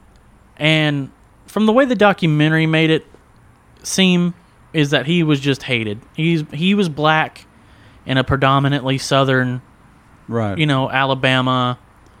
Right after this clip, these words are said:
Speaker 1: So he just got hell, basically, for being black is, is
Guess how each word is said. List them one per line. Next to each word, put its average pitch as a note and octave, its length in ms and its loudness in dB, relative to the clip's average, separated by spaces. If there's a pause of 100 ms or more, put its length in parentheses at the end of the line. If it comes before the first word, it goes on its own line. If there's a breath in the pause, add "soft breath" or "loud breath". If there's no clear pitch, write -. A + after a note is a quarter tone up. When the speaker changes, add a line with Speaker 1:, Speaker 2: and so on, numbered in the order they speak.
(220 soft breath)
Speaker 1:
So - 140 -2
he F3+ 220 2
just E3+ 160 -2
got D3 260 0 (140)
hell, A#2+ 400 0
basically, A#2+ 480 -2
for B2+ 120 -8
being A#2+ 460 -4
black A2 400 -2
is, A#2 160 -6 (260)
is B2 280 -6